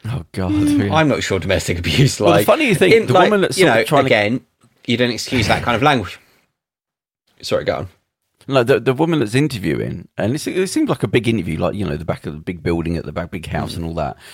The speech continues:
Speaker 1: And, um, uh, at the end of it, she goes, "Oh, we'd just like to say that, um, he has, he's been married for thirty-four years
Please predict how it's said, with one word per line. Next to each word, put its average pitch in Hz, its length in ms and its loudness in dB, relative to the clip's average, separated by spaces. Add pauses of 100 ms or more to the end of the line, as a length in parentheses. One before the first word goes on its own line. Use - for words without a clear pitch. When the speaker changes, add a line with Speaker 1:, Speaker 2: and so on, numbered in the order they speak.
(120)
Speaker 1:
And, 90 220 -4
um, 92 380 0 (640)
uh, 107 180 0 (280)
at 202 160 2
the 175 60 4
end 254 140 0
of 90 60 -2
it, - 200 0
she - 120 -8
goes, 113 300 0 (280)
"Oh, 113 140 2
we'd 113 160 -6
just - 180 -6
like - 140 -4
to - 80 -20
say 101 160 -4
that, 95 200 -4
um, 90 200 -2 (300)
he 107 60 -10
has, 101 240 -2
he's 95 160 -6
been 90 220 -4
married 92 280 0
for 90 120 -8
thirty-four 90 600 -2
years 82 500 -2